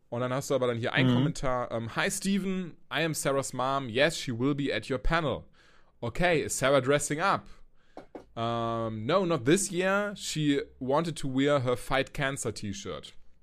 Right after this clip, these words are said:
Speaker 1: Und dann schreibt er noch zurück, äh, „Please check your messages shortly. My buddy is going to get in touch with you and make sure you and Sarah have everything you need for the panel.“ Looking.
Speaker 2: Mhm.
Speaker 1: Und ohne Scheiß, was für ein herzensguter Mensch er einfach sein muss.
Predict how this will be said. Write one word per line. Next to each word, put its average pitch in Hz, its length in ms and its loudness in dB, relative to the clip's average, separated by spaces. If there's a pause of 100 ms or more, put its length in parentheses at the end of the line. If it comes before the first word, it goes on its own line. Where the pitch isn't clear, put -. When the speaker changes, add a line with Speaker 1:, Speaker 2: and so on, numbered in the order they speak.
(580)
Speaker 1:
Und 120 120 0
dann 135 140 2
schreibt 139 200 2
er 131 100 2
noch - 120 2
zurück, 127 440 -4
äh, 117 160 2
„Please - 280 -2
check 185 200 4
your 160 80 4
messages 165 460 0
shortly. 180 680 0 (320)
My 131 180 2
buddy 147 420 4
is 143 180 -2
going 139 180 2
to - 80 -2
get 131 120 4
in 127 60 -4
touch 151 220 0
with 143 180 -4
you 135 180 0
and 120 120 -4
make 120 160 -4
sure 139 360 0
you 120 220 -2
and 120 120 -4
Sarah 120 320 2
have 113 160 -4
everything 123 400 -2
you 110 100 -2
need 110 220 -2
for 101 180 -4
the 101 60 -4
panel.“ 87 400 0 (720)
Looking. 113 340 -6 (400)
Speaker 2:
Mhm. 120 300 4
Speaker 1:
Und 139 180 2 (120)
ohne 143 200 0
Scheiß, 113 440 0
was 113 160 -4
für 127 80 -4
ein 117 80 -4
herzensguter 123 760 -6
Mensch 104 260 -2
er 107 60 -4
einfach 98 220 -8
sein 87 240 -8
muss. 87 360 -14